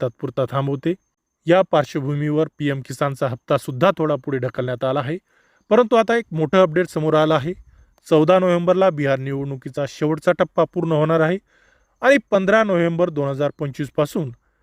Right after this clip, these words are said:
राज्य शासनाकडून पात्र लाभार्थ्यांची तपासणी म्हणजेच आरएफटी साइन प्रक्रिया सुरू केली जाणार आहे. आता आरएफटी साइन म्हणजे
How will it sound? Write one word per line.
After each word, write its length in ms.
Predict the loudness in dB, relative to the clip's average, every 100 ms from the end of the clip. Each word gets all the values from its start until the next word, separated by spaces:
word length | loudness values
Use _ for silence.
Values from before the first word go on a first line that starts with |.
| _ _ 0
राज्य 320 | 0 2 -2
शासनाकडून 600 | -2 -4 -4 -4 -4 -6 0
पात्र 280 | 0 2 2
लाभार्थ्यांची 600 | 4 4 2 0 -6 -8 -6
तपासणी 380 | -4 -4 -4
म्हणजेच 300 | -6 -4 -4 -6 _ _ _ _ 0
आरएफटी 520 | 2 2 0 -4 -6
साइन 360 | 0 0 0
प्रक्रिया 500 | -4 -8 -6 -2 -2
सुरू 280 | -2 -6 -8
केली 260 | -6 -8 -6
जाणार 300 | -8 -6 -8
आहे. 160 | -10 -14 _ _ _ 0
आता 140 | 2
आरएफटी 520 | 4 4 2 0 -8
साइन 300 | -2 0 0
म्हणजे 300 | -2 -4 -6